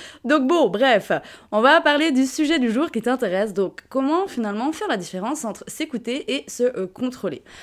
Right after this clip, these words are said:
Je vais vraiment y aller au freestyle et je vais laisser parler mon cœur de ce qu'il a besoin de dire.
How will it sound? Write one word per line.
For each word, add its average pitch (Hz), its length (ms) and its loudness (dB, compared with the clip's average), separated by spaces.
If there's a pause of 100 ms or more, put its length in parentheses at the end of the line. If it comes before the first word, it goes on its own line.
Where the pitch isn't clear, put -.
(100)
Je 220 140 0
vais 269 60 8
vraiment 320 180 6
y 330 80 4
aller 302 420 4
au 226 300 2
freestyle 254 680 -2
et 208 60 0
je 190 80 -6
vais 208 120 2
laisser 214 220 0
parler 202 280 -2
mon 180 160 0
cœur 214 380 0
de 170 100 -6
ce - 160 -14
qu'il 175 120 -6
a 180 220 -6
besoin 208 500 -4
de 175 160 -6
dire. 185 600 0